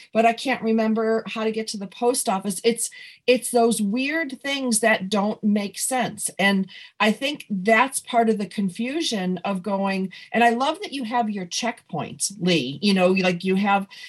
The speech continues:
you know, is my dance jam gonna be better or worse? Like, am I clumsier? Am I gonna remember the steps? Like, you have these little tests that you give yourself. Um, and I think that's really interesting.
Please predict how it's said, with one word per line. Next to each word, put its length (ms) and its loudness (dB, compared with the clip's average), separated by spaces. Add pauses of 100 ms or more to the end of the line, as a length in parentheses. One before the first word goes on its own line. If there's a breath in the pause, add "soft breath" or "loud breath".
(100)
you 140 4
know, 360 2 (240)
is 220 2
my 280 0
dance 640 -2
jam 400 0
gonna 200 -4
be 280 -4
better 340 -2
or 200 -6
worse? 460 -4
Like, 180 0
am 140 -4
I 120 -2
clumsier? 600 -2
Am 100 -6
I 80 -4
gonna 160 -6
remember 420 -4
the 140 -8
steps? 420 -2
Like, 180 -2
you 120 -2
have 240 -2
these 240 -6
little 440 -2 (300 loud breath)
tests 360 -2
that 180 -2
you 140 0
give 300 0
yourself. 760 -2 (320 loud breath)
Um, 580 4 (680)
and 120 6
I 100 4
think 160 -6
that's 220 -2
really 280 2
interesting. 720 -6